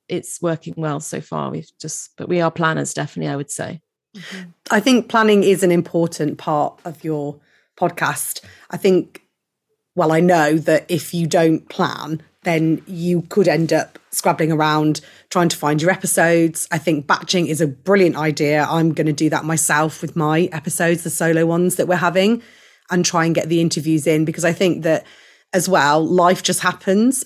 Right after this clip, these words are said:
Speaker 3: and we're all business owners as well. So we all have our own things to deal with. So having that planning stage, the planning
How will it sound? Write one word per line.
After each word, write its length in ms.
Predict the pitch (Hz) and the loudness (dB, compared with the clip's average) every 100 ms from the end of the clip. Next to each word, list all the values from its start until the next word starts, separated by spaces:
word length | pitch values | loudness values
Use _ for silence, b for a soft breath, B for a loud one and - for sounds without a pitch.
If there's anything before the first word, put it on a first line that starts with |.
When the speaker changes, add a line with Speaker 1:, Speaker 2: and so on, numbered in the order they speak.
| - | -2
Speaker 3:
and 220 | 175 175 | 0 2
we're 220 | 175 185 | 4 4
all 440 | 190 202 196 180 - | 6 6 6 4 0
business 400 | - 180 175 175 | 0 2 2 2
owners 320 | 160 160 143 | 4 2 0
as 100 | 147 | 0
well. 300 | 165 143 156 | 2 2 0
So 120 | 160 | 0
we 120 | 165 | 2
all 160 | 175 175 | 4 2
have 160 | 175 | -2
our 120 | 165 160 | -2 0
own 160 | 165 | 0
things 240 | 160 160 - | 0 -4 -4
to 80 | |
deal 240 | 165 165 160 | -2 0 0
with. 280 | 131 - 160 b b b | -2 -8 -12 b b b
So 140 | - 190 | -4 -2
having 320 | 156 190 180 | 2 4 4
that 200 | 170 151 - _ - | 4 0 -4 _ -4
planning 300 | 185 175 170 | 0 2 2
stage, 580 | - 156 156 151 151 | 0 2 2 2 0
the 160 | - 170 | -2 -4
planning 440 | - 175 160 160 | -4 -2 0 -2